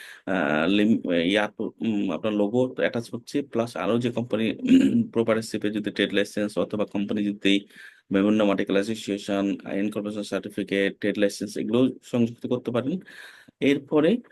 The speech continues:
আহ, সংযুক্ত পরে অংশটা পেমেন্ট এর অংশ চলে আসবে। তাহলে পেমেন্ট এখানে অটোমেটিক আপনি কিন্তু <coughs>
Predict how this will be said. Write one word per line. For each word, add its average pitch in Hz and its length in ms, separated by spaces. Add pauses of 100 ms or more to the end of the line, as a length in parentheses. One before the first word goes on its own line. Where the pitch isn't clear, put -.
(200)
আহ, 117 140
সংযুক্ত 151 460
পরে 202 340 (120)
অংশটা - 500 (220)
পেমেন্ট 135 340 (240)
এর 104 120
অংশ 101 260
চলে 90 120
আসবে। 87 220
তাহলে 120 200
পেমেন্ট 147 340
এখানে 156 200
অটোমেটিক 143 380
আপনি 139 280
কিন্তু 151 420 (560)
<coughs> - 140